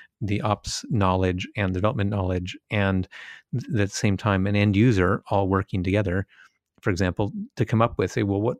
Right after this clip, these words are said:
what would be possible here?" and, and iterating, they can cover a lot of ground quickly. It's because you're, you're bringing people from different backgrounds and different types of knowledge that, uh,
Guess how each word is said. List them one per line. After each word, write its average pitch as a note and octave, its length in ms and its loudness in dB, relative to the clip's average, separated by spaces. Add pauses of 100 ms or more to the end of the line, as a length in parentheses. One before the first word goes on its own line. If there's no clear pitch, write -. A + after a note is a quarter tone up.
what A2+ 160 0
would G2+ 80 0
be G2 80 2
possible A2 480 0
here?" F#2 200 -2
and, F#2 160 -2 (320)
and G#2+ 140 -2
iterating, F#2+ 480 2 (500)
they G#2 120 0
can F#2+ 120 0
cover F#2+ 200 2
a F2 60 0
lot C#3+ 140 2
of B2+ 60 2
ground F2+ 240 0
quickly. F#2+ 460 0
It's G2+ 120 -4
because A2+ 480 0
you're, G2 280 2
you're G2+ 160 4
bringing A2+ 320 2
people F#2+ 340 -4
from G#2 460 0 (580)
different G#2+ 320 0
backgrounds F#2+ 500 -2
and F#2 140 0
different G2 300 -4 (160)
types - 260 -2
of F#2+ 60 0
knowledge F#2 420 0 (400)
that, - 140 -2 (120)
uh, G#2 120 0